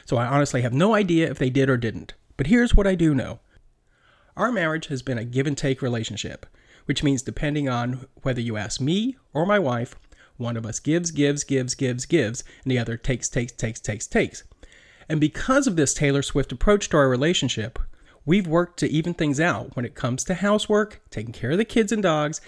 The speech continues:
and any other necessary but annoying aspect of running a house. For example,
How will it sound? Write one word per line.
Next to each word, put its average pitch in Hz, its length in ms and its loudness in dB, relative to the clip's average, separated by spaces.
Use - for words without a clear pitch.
and 156 180 -4
any 170 240 0
other 156 160 0
necessary 156 680 0
but 143 320 0
annoying 196 420 2
aspect - 560 -6
of 131 100 -8
running 123 220 -2
a 120 60 -4
house. 139 440 -6
For 143 180 -2
example, 147 540 -2